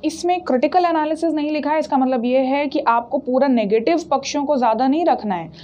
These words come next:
क्रिटिकल एनालिसिस जब लिखता है तो आपको नेगेटिव ज़्यादा हाईलाइट करने पड़ते हैं,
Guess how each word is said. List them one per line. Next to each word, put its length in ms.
क्रिटिकल 320
एनालिसिस 340
जब 160
लिखता 180
है 60
तो 60
आपको 160
नेगेटिव 360
ज़्यादा 240
हाईलाइट 380
करने 260
पड़ते 320
हैं, 80